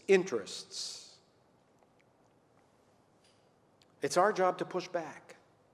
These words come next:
to insist that individual needs are part of the collective's interests.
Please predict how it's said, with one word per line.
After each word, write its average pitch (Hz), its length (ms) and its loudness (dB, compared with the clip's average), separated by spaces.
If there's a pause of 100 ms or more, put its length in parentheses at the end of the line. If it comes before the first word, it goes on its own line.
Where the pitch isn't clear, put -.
(1500)
to 165 160 8
insist - 840 0 (1120)
that 156 160 6 (100)
individual 202 640 10
needs 190 560 6
are 143 200 10 (320)
part 240 340 12
of 165 140 12
the 160 60 8
collective's 160 540 8
interests. - 1160 0